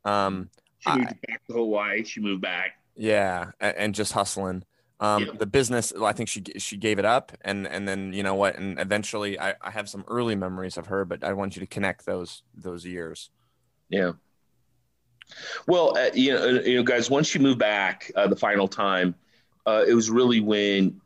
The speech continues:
Speaker 2: Chase, you were, uh, very small, and Cyrus, you were very, very, very small, and that was kind of the, uh, time she really w-, wanted to be around Mom and I, you two boys,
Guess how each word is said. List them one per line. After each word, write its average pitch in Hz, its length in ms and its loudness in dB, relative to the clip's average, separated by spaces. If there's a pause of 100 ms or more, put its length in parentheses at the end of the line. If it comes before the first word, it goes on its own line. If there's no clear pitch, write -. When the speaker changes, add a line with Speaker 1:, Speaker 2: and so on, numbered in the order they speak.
Speaker 2:
Chase, - 600 0
you 110 320 2
were, 104 500 4
uh, 92 560 4
very 107 420 2
small, 113 460 2
and 95 140 2
Cyrus, 107 460 2 (400)
you 110 140 2
were 113 100 6
very, 107 340 2
very, 113 360 2
very 92 260 4
small, 98 460 4
and 107 160 2
that 117 220 -2
was 120 140 2
kind 135 460 2
of 127 460 4
the, 123 480 6 (420)
uh, 110 260 4
time 131 300 0
she 135 180 0
really 131 300 6
w-, 127 240 2
wanted 123 420 0
to 107 60 0
be 120 380 4
around 107 760 2 (1160)
Mom 104 260 2
and 110 80 2
I, 110 220 2
you 107 280 2
two 127 160 -4
boys, 110 540 4